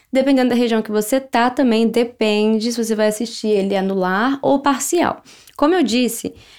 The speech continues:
algumas regiões do norte e nordeste vão ter o eclipse anular. Essas regiões são, é, uma faixa que vai passar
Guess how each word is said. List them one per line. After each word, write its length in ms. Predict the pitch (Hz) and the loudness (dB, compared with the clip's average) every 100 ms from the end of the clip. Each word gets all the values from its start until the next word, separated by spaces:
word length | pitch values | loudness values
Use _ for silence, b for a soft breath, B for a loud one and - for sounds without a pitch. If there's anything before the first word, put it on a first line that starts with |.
| B - | B -2
algumas 420 | 208 240 359 349 | 0 2 0 2
regiões 420 | 320 247 208 202 | 0 2 0 0
do 100 | 202 | 0
norte 440 | 196 208 254 254 | 0 0 -2 -2
e 40 | 277 | 0
nordeste 840 | 285 247 185 175 175 - 269 302 285 B B - | 2 2 0 -2 -4 -6 -2 -2 -4 B B -8
vão 540 | 190 226 226 294 302 _ | -2 2 2 0 -4 _
ter 380 | 220 202 233 233 - | 0 2 0 -4 -2
o 140 | 240 | 0
eclipse 500 | 233 233 220 214 - | 0 0 -2 -2 0
anular. 480 | 233 277 220 - - _ _ _ - | 0 2 0 -2 -8 _ _ _ 0
Essas 480 | 254 370 370 320 269 | 2 2 0 0 2
regiões 480 | 269 220 233 247 | 2 2 0 0
são, 540 | 254 - 196 180 180 - - | -2 -2 -2 -2 -4 -8 -6
é, 260 | 196 196 | -2 -2
uma 220 | 208 220 214 | 0 -2 -2
faixa 420 | - 247 277 269 | 0 0 2 0
que 60 | |
vai 120 | 254 247 | -2 0
passar 500 | 247 247 202 175 | 0 0 -2 -4